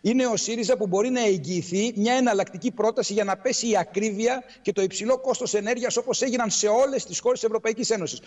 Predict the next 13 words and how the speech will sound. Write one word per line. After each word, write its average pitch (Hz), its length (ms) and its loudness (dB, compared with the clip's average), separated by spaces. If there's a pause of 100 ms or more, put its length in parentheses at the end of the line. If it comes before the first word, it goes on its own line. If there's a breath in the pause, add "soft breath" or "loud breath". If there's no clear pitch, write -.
(280 loud breath)
Όλες 247 380 2
οι - 60 -10
χώρες 240 240 0
της 202 80 -2
Ευρωπαϊκής 180 500 -2
Ένωσης, 208 280 0
μια 208 120 -2
μη 196 120 -4
μιλάμε 196 300 2
για 175 160 0
ευρωπαϊκή 170 480 0
πραγματικότητα, 180 840 0 (300 loud breath)
έχουν 139 440 -2